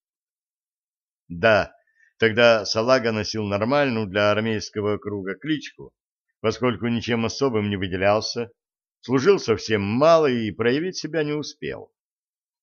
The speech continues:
Скорее всего, в недалёком будущем эта кличка, ввиду склонности спецов максимально сокращать все длинные слова, трансформировалась бы в «тата» или «тать».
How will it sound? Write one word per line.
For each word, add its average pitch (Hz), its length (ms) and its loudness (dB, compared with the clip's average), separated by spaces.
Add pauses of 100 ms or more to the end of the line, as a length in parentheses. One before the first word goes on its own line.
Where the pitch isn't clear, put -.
(100)
Скорее 170 400 2
всего, 190 580 -2 (260)
в 139 220 -4
недалёком 117 560 2
будущем 156 480 -2
эта 117 220 0
кличка, 135 640 -2 (380)
ввиду 110 480 0
склонности 110 720 -2
спецов 127 540 -2 (360)
максимально 127 800 0
сокращать 98 720 -4
все - 220 -4
длинные 123 560 -2
слова, 113 580 -2 (760)
трансформировалась 160 960 2
бы 147 340 -2 (280)
в - 200 -20
«тата» 160 600 2
или 139 320 -2
«тать». - 560 -6